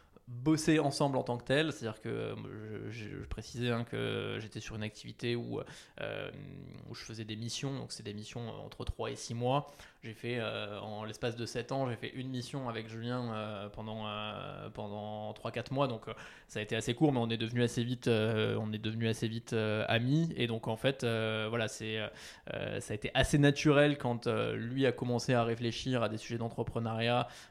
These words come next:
euh, et que moi, ça me trottait aussi un petit peu en tête de se dire, euh, de se dire, bah, il y a sans doute, euh,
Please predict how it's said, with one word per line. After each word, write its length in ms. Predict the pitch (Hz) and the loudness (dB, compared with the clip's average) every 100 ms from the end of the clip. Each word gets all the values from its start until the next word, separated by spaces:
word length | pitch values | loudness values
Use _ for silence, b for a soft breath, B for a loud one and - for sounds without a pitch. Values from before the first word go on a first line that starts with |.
| - | -8
euh, 320 | 113 110 107 | -6 -4 -6
et 40 | 104 | -6
que 120 | 113 | -2
moi, 160 | 117 | -2
ça 100 | 117 | 0
me 60 | 117 | -2
trottait 400 | - 117 123 120 | -2 -2 0 -2
aussi 240 | 117 - | -4 -4
un 60 | 113 | -6
petit 160 | 113 113 | -6 -8
peu 300 | 117 110 107 | -4 -2 -4
en 80 | 110 | -2
tête 260 | 131 131 | -2 -4
de 160 | 113 110 | -6 -8
se 80 | 110 | -8
dire, 240 | 113 127 | -2 0
euh, 680 | 117 107 110 110 110 107 - | 0 0 -4 -6 -6 -8 -8
de 180 | 110 107 | -8 -10
se 60 | 113 | -6
dire, 220 | 123 117 | -4 -4
bah, 220 | 104 101 101 110 | -4 -6 -8 -8
il 60 | |
y 40 | 110 | -8
a 40 | |
sans 140 | - 113 | -8 -10
doute, 220 | 123 120 | -6 -4
euh, 200 | 117 | -2